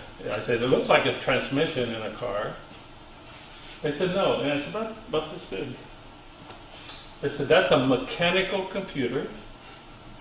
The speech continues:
on the F four Phantom jet." That's the jet that America was using in Vietnam. They said, "We want you to design a com-,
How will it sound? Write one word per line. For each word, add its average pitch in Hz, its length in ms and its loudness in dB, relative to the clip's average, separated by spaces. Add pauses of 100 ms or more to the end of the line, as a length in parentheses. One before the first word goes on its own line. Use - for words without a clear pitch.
(560)
on 123 180 0
the 127 160 0
F - 260 4
four 143 200 6
Phantom 143 520 4
jet." 113 260 0 (480)
That's 113 240 -6
the 143 100 -2
jet 131 460 2
that 117 320 2 (580)
America 123 420 0
was 117 160 0
using 120 260 0
in 113 140 -2
Vietnam. 117 480 -4 (1500)
They 123 160 -2
said, 127 300 2
"We 180 160 4
want 175 280 4
you 156 200 4 (140)
to 139 460 4 (1300)
design 139 720 4
a 139 220 2
com-, - 220 0